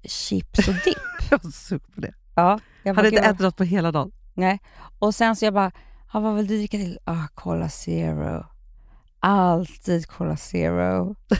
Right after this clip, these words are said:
Speaker 2: <laughs>
Speaker 1: Alltid.
Speaker 2: Ja. Sen släppte det och jag ville aldrig att ruset skulle gå över. För det är så här, jag kan verkligen, alltså, morfin är ju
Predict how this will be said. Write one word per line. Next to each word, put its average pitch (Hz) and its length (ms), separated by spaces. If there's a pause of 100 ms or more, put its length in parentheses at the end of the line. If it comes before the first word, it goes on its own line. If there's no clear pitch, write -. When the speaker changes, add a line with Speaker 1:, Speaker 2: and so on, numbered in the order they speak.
Speaker 2:
<laughs> 679 320
Speaker 1:
Alltid. 180 720 (2500)
Speaker 2:
Ja. 180 420 (600)
Sen 226 460
släppte - 520
det 175 160 (300)
och 330 120
jag 185 60
ville 180 200
aldrig 170 380
att 160 120
ruset 165 440
skulle 151 220
gå 165 100
över. 147 360 (720)
För - 140 (360)
det 214 160
är 220 60
så 220 100
här, 165 240 (380)
jag 180 100
kan 196 120
verkligen, 170 360
alltså, 165 360 (800)
morfin 196 560
är 156 240
ju 143 380